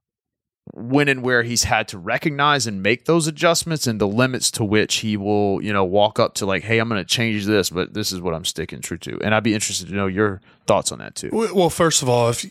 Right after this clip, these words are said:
Speaker 2: if you look at, um, re-, a, a really talented basketball player can play in any system. And so when I say system for Coach Williams,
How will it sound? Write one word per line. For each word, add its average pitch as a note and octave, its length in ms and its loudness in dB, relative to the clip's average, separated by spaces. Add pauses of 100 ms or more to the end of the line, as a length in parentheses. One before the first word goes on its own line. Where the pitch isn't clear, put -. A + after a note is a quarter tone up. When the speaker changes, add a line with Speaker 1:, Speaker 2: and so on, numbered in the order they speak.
Speaker 2:
if B2+ 200 0
you B2+ 100 2
look C#3+ 380 2
at, A#2+ 420 2 (360)
um, A2 540 2 (560)
re-, C#3 320 2
a, B2+ 180 0 (180)
a A#2 120 2
really D#3 380 2
talented C3+ 480 0
basketball A2+ 500 2
player G#2+ 400 0 (380)
can A2+ 140 0
play A#2+ 640 0 (140)
in B2 120 0
any A#2+ 180 4
system. A2+ 560 -2 (760)
And E3+ 160 0
so C#3+ 160 2
when C#3 180 2
I F3+ 80 2
say D3+ 240 0
system A#2 680 2
for A2+ 220 -2
Coach A#2+ 320 -2
Williams, A2+ 420 0